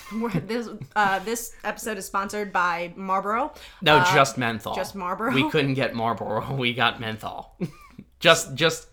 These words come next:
Speaker 2: just menthol.
Speaker 1: Just menthol.
Speaker 2: Just
Speaker 1: Like
Speaker 2: menthol.
Speaker 1: the substance menthol.
Speaker 2: Yes, we're just sponsored by menthol.
Speaker 1: Does that have the power of sponsorship?
Speaker 2: We'll find out next week.
Speaker 1: Okay, well,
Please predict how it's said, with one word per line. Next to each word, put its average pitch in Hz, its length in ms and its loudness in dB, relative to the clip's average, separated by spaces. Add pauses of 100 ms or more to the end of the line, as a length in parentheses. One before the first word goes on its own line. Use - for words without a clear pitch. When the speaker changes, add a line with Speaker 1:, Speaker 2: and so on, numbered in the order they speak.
Speaker 2:
just 131 460 2
menthol. 113 500 -2
Speaker 1:
Just 220 400 0
menthol. 202 640 -4
Speaker 2:
Just 120 320 2
Speaker 1:
Like 202 200 4
Speaker 2:
menthol. - 340 -12
Speaker 1:
the 190 240 -6
substance 196 800 -6
menthol. 147 540 -12
Speaker 2:
Yes, - 360 -2
we're 113 80 -4
just 110 240 -6
sponsored 117 400 -2
by 113 100 0
menthol. 104 520 -6 (180)
Speaker 1:
Does 220 360 -6
that 208 280 2
have 196 520 2
the 190 100 -4
power 185 640 -2
of 175 200 -8
sponsorship? 277 840 -4 (200)
Speaker 2:
We'll 117 280 -8
find 117 260 -2
out 113 140 0
next 117 180 -4
week. 165 400 -6
Speaker 1:
Okay, 185 560 -4
well, 196 500 -2